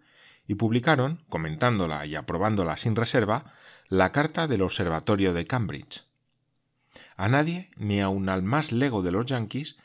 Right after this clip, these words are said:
le estaba permitido ignorar uno solo de los hechos relativos a su satélite, ni respecto del particular se hubiera tampoco tolerado que las personas de menos cacumen hubiesen admitido supersticiosos errores.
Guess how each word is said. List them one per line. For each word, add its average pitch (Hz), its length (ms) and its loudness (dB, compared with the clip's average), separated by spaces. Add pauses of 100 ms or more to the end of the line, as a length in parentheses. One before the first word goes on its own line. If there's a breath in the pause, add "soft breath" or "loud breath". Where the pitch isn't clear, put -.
(200 soft breath)
le 92 180 2
estaba 147 380 -2
permitido 127 480 0
ignorar 110 560 -4
uno 135 260 0
solo 113 280 0
de 95 100 0
los 90 180 -4
hechos - 460 -8
relativos 101 600 -4
a 117 60 -4
su 92 160 -8
satélite, 113 680 -4 (580 soft breath)
ni 101 140 2
respecto 98 480 -2
del 98 120 2
particular 110 640 -2 (100)
se - 220 -2
hubiera 131 340 2
tampoco 101 400 -2
tolerado 117 560 0 (320 loud breath)
que 101 100 0
las 92 160 0
personas 98 460 -2
de 90 80 -2
menos 107 240 -2
cacumen 131 640 2 (320 soft breath)
hubiesen 131 500 2
admitido 117 520 -2
supersticiosos 98 880 -4
errores. 120 520 -6